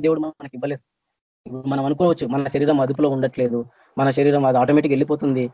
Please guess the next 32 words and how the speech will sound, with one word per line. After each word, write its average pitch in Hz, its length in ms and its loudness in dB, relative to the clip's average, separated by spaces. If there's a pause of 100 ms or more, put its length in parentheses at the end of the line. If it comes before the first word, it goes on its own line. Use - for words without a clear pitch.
(340)
అది 127 460 0
ఆటోమేటిక్ 156 420 2
గా 160 100 6
తలంపులు 156 240 4
అటు 143 100 2
వెళ్ళిపోతున్నాయి, 135 600 -2 (100)
ఆటోమేటిక్ 156 340 4
గా 160 80 6
నా 135 100 4
మైండ్ 143 160 4
అంతా 151 120 2
అటు 135 80 -2
వెళ్ళిపోతుంది, 131 480 -2 (460)
నాకు 135 140 0 (120)
ఆ, 120 140 2 (320)
ఆ 110 240 -2
సిచ్యువేషన్ 175 320 4
వచ్చినప్పుడు 160 260 4
నేను 151 140 2
కంట్రోల్ 165 320 4
చేసుకోలేకపోతాను, 151 560 2
కోపం 160 160 0
ఆపుకోలేకపోతున్నాను, 143 720 0
కొట్టేస్తా 151 460 0
ఉన్నాను, 120 340 -8 (260)
తిరగబడతా 165 420 4
ఉన్నాను 131 220 -4 (760)
అని 160 200 0
చెప్పి 170 240 -2
అనుకున్నప్పుడు, 165 680 2 (120)
నేను 165 120 2
ఎంత 165 140 2